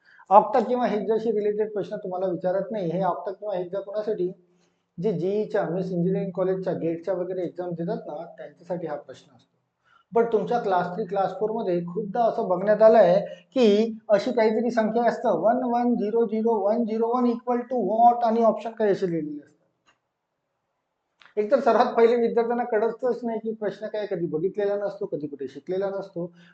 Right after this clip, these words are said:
But पोलीस भरतीमध्ये सुद्धा किंवा क्लास फोरच्या किंवा क्लरिकल किंवा रेल्वे, एसएससी, बँकिंग यांच्यामध्ये पण हा प्रश्न पडतो. ज्यांना माहिती आहे की ही संख्या, याला म्हणतात बायनरी नंबर.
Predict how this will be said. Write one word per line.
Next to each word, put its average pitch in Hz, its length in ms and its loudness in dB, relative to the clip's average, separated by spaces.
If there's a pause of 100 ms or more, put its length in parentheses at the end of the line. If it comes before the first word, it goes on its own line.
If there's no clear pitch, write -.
(140)
But 262 120 8
पोलीस 262 400 0
भरतीमध्ये 240 760 4
सुद्धा 262 460 4
किंवा 247 560 -4 (300)
क्लास 214 240 4
फोरच्या 240 340 -2
किंवा 247 300 -4
क्लरिकल 233 520 0 (100)
किंवा 233 580 0 (240)
रेल्वे, 233 500 4
एसएससी, 240 680 0
बँकिंग 214 520 0
यांच्यामध्ये 226 540 -4
पण 233 160 -14
हा 208 140 -10
प्रश्न 220 360 -10
पडतो. 175 500 -4 (680)
ज्यांना 220 280 4
माहिती 214 360 4
आहे 214 240 6
की 226 500 2 (240)
ही 269 140 8
संख्या, 254 600 6
याला 233 160 6
म्हणतात 247 220 2
बायनरी 226 440 6
नंबर. 170 280 0